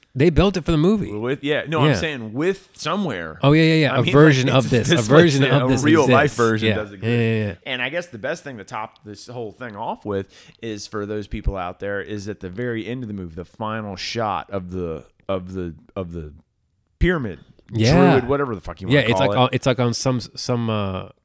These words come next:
Speaker 2: Gigantic,
Speaker 1: temple.
Speaker 2: yeah, it's like a gigantic temple that, like, extends down, like,
Speaker 1: And it looks like
Speaker 2: multiple
Speaker 1: several truckers have, like, driven off the edge of that thing
Speaker 2: Right, yeah, yeah.
Speaker 1: into the abyss.
Speaker 2: It's just,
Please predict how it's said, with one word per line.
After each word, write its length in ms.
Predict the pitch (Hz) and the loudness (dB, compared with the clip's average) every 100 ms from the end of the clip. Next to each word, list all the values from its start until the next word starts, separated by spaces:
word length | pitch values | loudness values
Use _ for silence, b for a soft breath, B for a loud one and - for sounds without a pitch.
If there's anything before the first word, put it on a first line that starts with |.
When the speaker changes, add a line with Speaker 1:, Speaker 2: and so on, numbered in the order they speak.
| - | -6
Speaker 2:
Gigantic, 380 | - 117 107 | -2 -2 -2
Speaker 1:
temple. 420 | 131 117 110 90 87 | -2 0 0 0 -4
Speaker 2:
yeah, 120 | 143 | -6
it's 100 | 131 | -6
like 80 | 123 | -8
a 60 | |
gigantic 500 | 104 131 117 120 107 | -6 -6 -6 -10 -12
temple 360 | - 139 123 101 | -12 -12 -12 -14
that, 180 | 92 - | -16 -14
like, 220 | 95 92 | -14 -14
extends 500 | 92 - 117 101 87 | -18 -16 -14 -14 -14
down, 380 | 107 101 98 90 | -14 -12 -12 -14
like, 220 | 85 82 | -14 -4
Speaker 1:
And 80 | 120 | -2
it 80 | 123 | 0
looks 160 | 147 139 | 2 2
like 80 | 113 | 0
Speaker 2:
multiple 140 | 95 | -4
Speaker 1:
several 380 | - 147 131 123 | 0 0 2 -2
truckers 640 | - 120 107 107 101 95 | 0 -2 -2 -4 -6 -8
have, 280 | - 107 98 | -8 -8 -6
like, 340 | 101 92 90 - _ - | -6 -6 -10 -20 _ -16
driven 340 | 98 113 110 107 | -8 -4 -2 -2
off 200 | 101 98 | -4 -4
the 120 | 98 | -6
edge 140 | 101 | -4
of 60 | 98 | -4
that 220 | 90 87 | -8 -8
thing 220 | - 87 | -10 -8
Speaker 2:
Right, 220 | 85 127 117 | -6 -8 -8
yeah, 180 | 131 120 | -8 -8
yeah. 140 | 113 | -4
Speaker 1:
into 160 | 113 110 | -2 0
the 140 | 104 | -2
abyss. 460 | 98 92 98 92 135 | -2 -4 -4 -4 -4
Speaker 2:
It's 180 | 139 | -4
just, 260 | - 123 _ | -4 -8 _